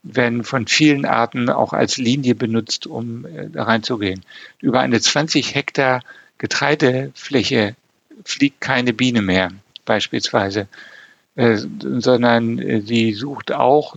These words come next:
äh, den Weg über, über, über Ränder, um dann zu anderen, äh, zu anderen Flächen zu kommen. Also das wäre dann, hätte man auch eine Ressourcenvielfalt auf kleinem Raum und, äh, würde das machen. Das würde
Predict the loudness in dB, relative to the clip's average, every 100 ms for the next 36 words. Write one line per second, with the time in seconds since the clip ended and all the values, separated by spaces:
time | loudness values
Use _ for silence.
0 | -12 -4 -2 0 -2 -4 -4 -4 -2 -2
1 | -2 0 0 0 0 0 0 0 0 2
2 | 2 2 0 -2 -2 -2 -2 -2 -2 0
3 | 0 -2 -6 _ -20 -20 -20 _ _ -4
4 | -2 -2 -6 -10 -6 -2 -4 -4 -8 -8
5 | -10 -12 -8 -10 -10 -20 _ _ _ _
6 | _ _ _ _ -8 -2 2 2 2 2
7 | 2 2 2 2 0 -4 -8 -2 -2 0
8 | 0 2 2 0 -2 2 2 2 -4 0
9 | 2 2 2 2 0 -4 -4 -2 0 0
10 | 0 2 2 0 _ -20 _ _ _ _
11 | _ _ _ _ -20 -10 -2 0 -2 -2
12 | 2 2 0 0 2 2 2 -2 -2 -12
13 | -2 -2 2 2 6 4